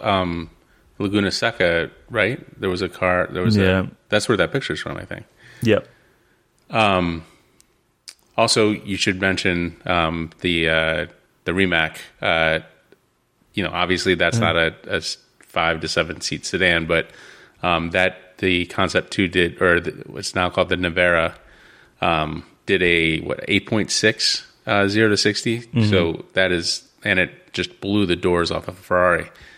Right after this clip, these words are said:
Speaker 1: Obviously, that's a two plus million dollar
Speaker 2: <laughs> Yeah,
Speaker 1: car.
Speaker 2: that's not even a million dollar car. That's a two million dollar,
Speaker 1: I know,
Speaker 2: two million
Speaker 1: it's,
Speaker 2: euros, I think.
Speaker 1: it's absurd.
Speaker 2: Yeah.
Speaker 1: So, uh, you know,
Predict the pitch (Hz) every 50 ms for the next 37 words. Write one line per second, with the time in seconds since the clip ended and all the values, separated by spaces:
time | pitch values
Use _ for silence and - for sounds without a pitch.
0 | - - - _ _ - 98 95 90 92 85 - 95 90 87 87 87 85 - -
1 | 90 85 82 85 85 85 82 82 - - - 110 101 95 92 - - - - -
2 | - 98 98 - - - 110 110 117 117 120 120 175 - - 160 120 - - 196
3 | 165 - 202 180 165 160 156 147 135 135 147 170 - - 165 147 120 131 117 123
4 | 131 131 - - 139 131 131 - - 156 143 - - - - - 196 175 156 143
5 | 139 135 131 123 120 117 117 - - - - - - 95 95 92 92 82 80 80
6 | 82 82 - - - - 123 123 151 170 131 107 101 95 104 92 - - 101 95
7 | 90 - _ _ - 113 104 - - 98 - - - 98 92 87 85 82 - -
8 | 113 110 104 98 92 101 101 95 95 98 92 - - - - 101 92 90 87 87
9 | 87 87 85 85 85 82 - - - _ _ _ _ _ _ _ _ _ _ _
10 | - 104 95 85 78 76